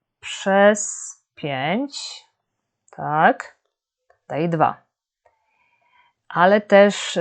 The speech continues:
dwa pierwiastki z dziesięć przez pierwiastek z dziesięć. Widzicie? Tutaj też jest dwa razy większy. I dwa pierwiastki z pięć przez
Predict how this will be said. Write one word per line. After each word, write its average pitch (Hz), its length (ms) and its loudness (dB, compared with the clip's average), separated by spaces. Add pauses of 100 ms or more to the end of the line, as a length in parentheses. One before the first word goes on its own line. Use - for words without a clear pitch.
dwa 156 580 2
pierwiastki 151 1040 -4
z 143 300 -12
dziesięć 135 960 -8
przez - 420 -6
pierwiastek 190 760 2
z 139 180 -12
dziesięć. - 600 -16
Widzicie? 180 640 0
Tutaj 143 340 -8
też 156 220 -4
jest 151 140 -6
dwa 143 120 -4
razy 139 240 -4
większy. - 440 -20 (960)
I 170 560 -4
dwa 139 640 -2
pierwiastki 180 600 -4
z - 160 -20
pięć 220 720 -10 (120)
przez - 520 -10